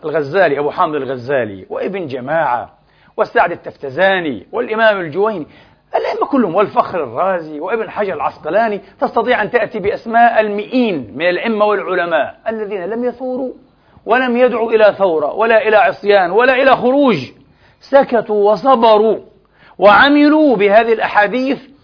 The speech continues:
التي لا يحسن اليوم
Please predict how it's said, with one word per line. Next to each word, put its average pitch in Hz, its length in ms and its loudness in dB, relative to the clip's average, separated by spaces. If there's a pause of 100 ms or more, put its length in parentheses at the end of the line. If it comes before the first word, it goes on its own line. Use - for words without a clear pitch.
(300)
التي 220 280 2
لا 226 120 2
يحسن 226 760 -2 (720)
اليوم 190 600 4